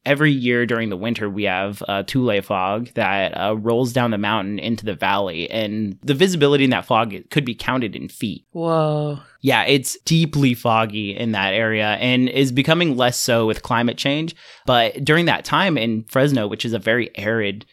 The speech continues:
Speaker 1: you know, region in Central California, you know, you'd start seeing frogs pop up. You know, and I was like, "This is the desert." And all of a sudden there are frogs, you know,
Speaker 2: Oh.
Speaker 1: popping up in my yard because,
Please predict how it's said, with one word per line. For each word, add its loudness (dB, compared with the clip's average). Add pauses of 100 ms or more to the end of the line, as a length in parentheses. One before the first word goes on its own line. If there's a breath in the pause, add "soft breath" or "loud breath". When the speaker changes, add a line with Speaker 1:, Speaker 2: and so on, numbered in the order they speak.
Speaker 1:
you -4
know, -2
region 2
in -4
Central -6
California, -6 (120)
you 4
know, 6
you'd 0
start 2
seeing 2
frogs 2
pop 0
up. -2 (460)
You 4
know, 4
and 2
I 2
was 2
like, 2
"This 0
is 0
the 4
desert." 2
And 6
all 8
of 2
a 0
sudden 6
there 8
are 4
frogs, 2 (480)
you 10
know, 8
Speaker 2:
Oh. 4
Speaker 1:
popping 4
up 2
in 6
my 4
yard 4 (140)
because, 2